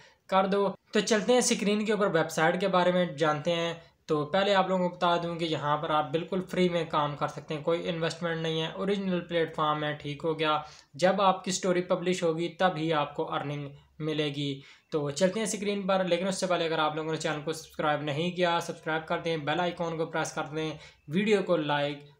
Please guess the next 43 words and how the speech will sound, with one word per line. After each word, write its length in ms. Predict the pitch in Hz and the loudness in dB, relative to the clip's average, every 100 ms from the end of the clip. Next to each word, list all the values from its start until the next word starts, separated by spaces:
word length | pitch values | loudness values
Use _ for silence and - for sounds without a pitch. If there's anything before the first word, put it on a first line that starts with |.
| _ | _
कर 120 | 170 | -4
दीजिए। 420 | 160 156 147 151 147 | -2 -4 -4 -4 -2
चलते 260 | 143 139 | -4 -4
हैं 100 | 139 | -6
स्क्रीन 280 | 139 - 139 | -6 -8 -8
के 180 | 131 131 | -8 -12
ऊपर। 280 | 127 139 - - | -12 -14 -12 6
तो 60 | 151 | 10
हम 300 | 131 170 196 | 12 12 12
आ 160 | 196 | 12
चुके 180 | 185 180 | 12 12
हैं 40 | 185 | 12
अपने 200 | 175 170 | 12 12
लैपटॉप 480 | 151 151 175 156 | 12 12 12 10
की 100 | 165 | 10
स्क्रीन 420 | 156 160 151 151 151 | 6 8 10 10 12
के 80 | |
ऊपर, 140 | 147 147 | 12 12
चलते 340 | 156 143 156 | 10 8 10
हैं 80 | 143 | 10
वेबसाइट 640 | 135 135 - 147 135 139 147 | 12 10 10 10 12 12 8
की 60 | |
तरफ, 220 | - 147 | 8 6
जहाँ 380 | 135 147 127 151 | 8 8 10 10
पर 120 | 170 | 12
आप 160 | 165 165 | 10 10
आर्ट-, 600 | 175 170 - 208 - - | 10 10 6 -2 0 6
अ, 280 | 196 165 156 | 10 12 10
स्टोरी 380 | 156 190 185 190 | 10 12 12 12
सबमिट 380 | 180 156 156 | 12 10 8
करवा 380 | - 151 143 139 | 10 12 12 12
के 280 | 135 143 139 - - - - 175 | 12 12 12 8 -10 -12 6 12
साढ़े 220 | 175 170 | 12 12
तीन 220 | 170 165 | 12 10
सौ 280 | - 160 160 | 12 12 12
डॉलर 340 | 143 147 147 | 12 12 12
से 160 | 143 143 | 10 8
लेके 280 | 135 147 139 | 10 10 8
सात 380 | - 147 139 | 10 10 10
सौ 80 | 147 | 4
पचास 560 | 123 - 139 135 - - | 2 8 10 10 8 2
डॉलर 420 | 143 - 156 143 139 | 0 12 12 12 10
तक 180 | 139 | 8